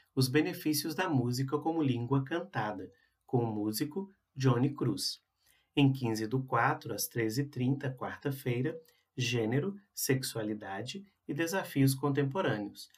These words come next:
com o professor pesquisador Rony Polato. Em dezesseis do quatro, às treze e trinta, quinta-feira, literatura e resistências no contemporâneo, saberes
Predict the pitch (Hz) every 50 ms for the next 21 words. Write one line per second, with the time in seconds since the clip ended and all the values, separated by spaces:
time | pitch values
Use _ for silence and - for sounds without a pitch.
0 | _ _ _ _ _ 127 123 113 - 120 113 - - 113 - - - 113 104 -
1 | - 113 107 - - - 120 135 156 165 147 131 127 143 135 - - - _ _
2 | _ _ - - - 143 135 131 135 143 - - - - _ _ _ _ 214 196
3 | 196 - - - - - - 135 - _ _ _ _ _ _ _ _ _ - 131
4 | 120 113 113 113 113 110 - - 120 110 107 107 - 127 131 - - 113 117 131
5 | 139 131 - 110 104 - - - - 113 110 107 117 143 135 135 131 135 143 -
6 | - - 180 180 - _ _ _ _ _ - - 123 113 104 - 127 131 - -
7 | 139 131 143 156 185 202 196 - _ _ _ _ _ _ _ - 160 165 165 185
8 | 180 185 180 175 175 - 151 156 185 175 151 156 170 165 185 190 - - - 147
9 | 139 131 139 135 - 156 151 147 156 151 - 160 - 165 160 139 - - 208 170
10 | 113 104 104 101 98 - - _ _ _ _ _ _ _ - - - 143 131 127
11 | 127 110 113 123 139 147 - - -